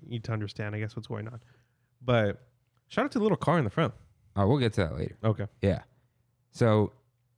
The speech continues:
Speaker 2: then, before you get in the building, there's the overflow queue, the outside
Speaker 1: Mm.
Speaker 2: queue. It's not really overflow.
Speaker 1: Yeah,
Speaker 2: It's,
Speaker 1: where
Speaker 2: it's off in there.
Speaker 1: it, the little, uh, grassy
Speaker 2: Yeah,
Speaker 1: green
Speaker 2: it's a
Speaker 1: area.
Speaker 2: garden, a
Speaker 1: Yeah.
Speaker 2: c-,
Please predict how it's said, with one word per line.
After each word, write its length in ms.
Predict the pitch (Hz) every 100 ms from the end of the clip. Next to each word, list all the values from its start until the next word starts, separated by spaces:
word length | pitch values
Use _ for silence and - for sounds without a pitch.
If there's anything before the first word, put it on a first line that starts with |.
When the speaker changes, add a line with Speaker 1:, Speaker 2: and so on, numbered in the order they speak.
| _ -
Speaker 2:
then, 360 | 214 311 311 - _ _ _ _ _ _ -
before 360 | 135 202 381 415
you 80 | 131
get 180 | 143 180
in 100 | 101
the 60 |
building, 340 | 87 82 78 87
there's 200 | 113 113
the 140 | 117
overflow 560 | 135 175 135 - 107 87
queue, 320 | - 92 - _ _ _ _ _ _ _ 98
the 120 | 113
outside 280 | 117 - 127
Speaker 1:
Mm. 100 | 104
Speaker 2:
queue. 160 | -
It's 140 | 107 190
not 100 | 160
really 180 | 117 98
overflow. 480 | 90 69 - - - _ 180
Speaker 1:
Yeah, 140 | 170
Speaker 2:
It's, 60 | -
Speaker 1:
where 80 | -
Speaker 2:
it's 180 | 95
off 320 | - 117 113 107
in 140 | 95
there. 140 | 95
Speaker 1:
it, 80 | 147 -
the 220 | 156 190
little, 340 | 240 220 175
uh, 280 | 139 117 107
grassy 960 | 104 117 123 - 131 120 117 113 110 107
Speaker 2:
Yeah, 140 | 196
Speaker 1:
green 160 | 123 117
Speaker 2:
it's 100 | 135
a 40 |
Speaker 1:
area. 100 | 135
Speaker 2:
garden, 380 | 170 151 73 - - _
a 40 | 202
Speaker 1:
Yeah. 80 |
Speaker 2:
c-, 80 | 143